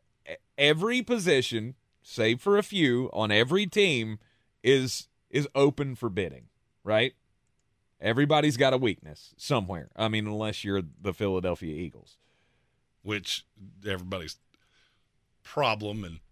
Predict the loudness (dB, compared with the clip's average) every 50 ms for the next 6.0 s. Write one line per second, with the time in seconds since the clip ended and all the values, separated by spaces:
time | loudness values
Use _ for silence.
0 | _ _ _ _ _ _ -10 -10 -8 -4 -4 -4 -4 -4 -6 -10 -10 -8 -2 0
1 | 0 0 0 -2 -4 -4 -2 0 -2 -2 -4 -4 -8 -8 -8 -6 -4 -2 0 0
2 | 0 -2 -4 -2 -2 0 0 0 -2 -4 -6 -6 -6 -4 -4 -4 -6 -6 -8 -8
3 | -8 -8 -8 -10 -10 -12 -16 -16 -14 -12 -10 -10 -10 -12 -12 -12 -10 -10 -8 -8
4 | -8 -8 -10 -12 -14 _ _ _ _ _ _ -20 -20 -20 _ _ _ _ _ _
5 | -20 -20 -20 -20 _ _ _ _ _ _ _ _ _ _ _ _ _ -20 -20